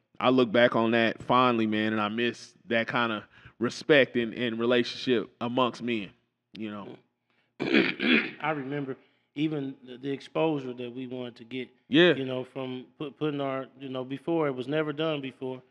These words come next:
Speaker 1: Yeah.
Speaker 2: Uh, and we all agreed, you know, that, hey, yes, okay, we're gonna, we're gonna, we're gonna publicize our scores.
Speaker 1: Yeah.
Speaker 2: We're not gonna make anybody feel bad.
Speaker 1: Yeah.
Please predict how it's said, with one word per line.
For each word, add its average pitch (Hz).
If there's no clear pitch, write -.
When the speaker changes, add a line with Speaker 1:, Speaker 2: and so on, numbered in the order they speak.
Speaker 1:
Yeah. 170
Speaker 2:
Uh, 165
and 135
we 147
all 139
agreed, 151
you 151
know, 139
that, 147
hey, 156
yes, 147
okay, 143
we're 135
gonna, 139
we're 151
gonna, 139
we're 139
gonna 139
publicize 156
our 151
scores. 196
Speaker 1:
Yeah. 156
Speaker 2:
We're 139
not 151
gonna 156
make 160
anybody 160
feel 175
bad. 131
Speaker 1:
Yeah. 117